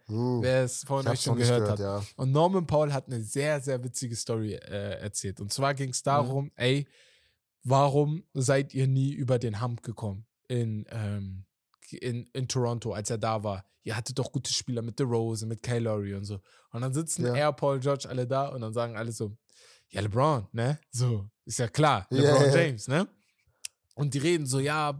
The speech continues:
Speaker 2: was willst du machen? LeBron war einfach, die ha-, er hat, er hat Toronto auseinandergenommen. Du konntest nichts machen.“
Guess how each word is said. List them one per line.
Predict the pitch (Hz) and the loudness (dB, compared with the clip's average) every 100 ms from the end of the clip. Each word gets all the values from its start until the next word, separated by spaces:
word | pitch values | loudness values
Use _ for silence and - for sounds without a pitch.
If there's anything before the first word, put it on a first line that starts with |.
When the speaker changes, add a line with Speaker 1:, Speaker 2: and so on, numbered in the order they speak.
| 151 135 - _ | -8 -12 -14 _
Speaker 2:
was | 113 160 | -2 0
willst | 156 139 | 0 0
du | |
machen? | 143 - 131 | 0 -2 -4
LeBron | 123 143 143 131 | -2 -2 -2 -2
war | 120 | -2
einfach, | 123 131 135 - _ - _ _ _ - | -2 -2 -2 -4 _ -20 _ _ _ -2
die | 120 | 0
ha-, | - - | 0 -4
er | 117 | -4
hat, | 135 147 _ | -4 -6 _
er | 110 120 | -4 -4
hat | 147 _ - | -4 _ -4
Toronto | 131 131 151 139 | -2 -2 -4 -4
auseinandergenommen. | 143 139 135 143 127 120 101 104 | -4 -2 -4 -2 -2 -4 -6 -6
Du | 123 | -4
konntest | 170 175 156 | -2 -2 -4
nichts | 156 180 | -4 -6
machen.“ | 120 117 | -8 -12